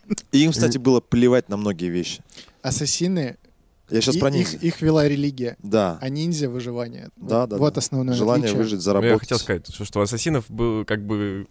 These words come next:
Speaker 2: как игра называется, у них было свое, скажем так, кредо, какой-то
Speaker 1: Мгм.
Speaker 2: свод правил все-таки у них. А
Speaker 1: Мгм.
Speaker 2: ассасины, они просто, ну,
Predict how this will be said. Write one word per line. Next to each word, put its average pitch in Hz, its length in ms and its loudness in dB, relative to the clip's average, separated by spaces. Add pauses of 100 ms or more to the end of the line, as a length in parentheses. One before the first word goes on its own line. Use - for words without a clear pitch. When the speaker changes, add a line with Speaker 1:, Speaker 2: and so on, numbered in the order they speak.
(120)
Speaker 2:
как - 260 -6
игра 113 320 0
называется, 98 420 -4
у 98 40 -6
них 101 140 -4
было 120 220 2
свое, 110 260 0
скажем 107 300 -4
так, 101 160 -4
кредо, 110 460 0
какой-то 104 300 -2
Speaker 1:
Мгм. 110 80 -2
Speaker 2:
свод 110 320 0
правил 120 340 2
все-таки - 380 -8
у 90 40 -4
них. 82 200 -8
А 113 260 2
Speaker 1:
Мгм. 113 60 0
Speaker 2:
ассасины, 120 420 -6
они 101 160 -2
просто, 98 380 -4
ну, 90 180 -10